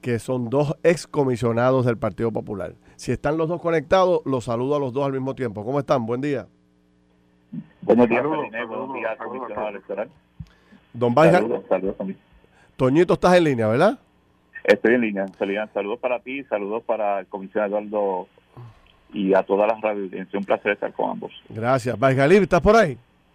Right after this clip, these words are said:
Speaker 3: Sí, aquí estoy. Gracias por invitarme. Saludos a todos.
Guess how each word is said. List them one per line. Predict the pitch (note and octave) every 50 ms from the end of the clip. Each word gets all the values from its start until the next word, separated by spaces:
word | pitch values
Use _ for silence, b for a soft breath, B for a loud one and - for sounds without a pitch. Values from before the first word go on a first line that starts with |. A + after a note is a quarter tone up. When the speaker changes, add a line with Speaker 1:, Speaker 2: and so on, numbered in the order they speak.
| _ _ _ _ _ _ _ - - -
Speaker 3:
Sí, | C3 A#2+ C#3 D3 D3
aquí | C#3 C3 C3+ D3+ C#3+ B2+
estoy. | A#2 - - D3 C#3+ D3 D#3 D3+ C#3+
Gracias | B2 B2 A#2 B2 B2+ B2+ B2 - C3+ C3 -
por | - C#3 C3 C3+
invitarme. | C3 B2+ B2+ B2 - C3+ C#3 C#3+ C#3 C#3 C3+ C3 B2+ A#2+ - -
Saludos | B2+ G#2+ G#2+ A#2 B2 B2 B2 B2 A#2 A#2
a | A2
todos. | - A#2 A2+ A2+